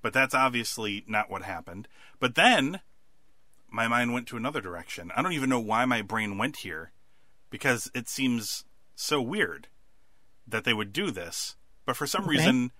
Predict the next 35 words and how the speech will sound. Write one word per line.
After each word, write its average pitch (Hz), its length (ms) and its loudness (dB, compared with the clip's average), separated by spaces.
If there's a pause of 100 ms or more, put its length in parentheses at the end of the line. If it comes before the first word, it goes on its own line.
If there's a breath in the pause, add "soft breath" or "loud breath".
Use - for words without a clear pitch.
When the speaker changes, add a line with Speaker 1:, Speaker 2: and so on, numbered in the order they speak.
Speaker 1:
for - 120 -4
about 123 200 6
a 113 40 2
minute, 123 280 2
I 101 100 4
believed 98 420 -4
it, 87 120 -8
which 113 240 -6
was, 104 320 -2 (1040)
what 107 300 -4
if 202 100 -4
they 208 140 -2
all 147 140 4
just 113 360 -4
die 113 560 4
and 107 120 -6
that's 127 180 2
the 123 180 -6
end 131 220 2
of 113 180 -4
this 120 160 2
show? 107 580 0 (680)
Speaker 2:
Yeah. 202 240 8 (1120)
Speaker 1:
Like, 101 520 0 (220)
wow, 120 420 6
that 151 120 0
would 127 120 -4
be 104 120 -2
horrible. 123 440 0
Or 139 100 4
if 143 80 -4
it's 131 140 -4
just - 180 -2
Morgan 120 380 4
alone, 98 500 -2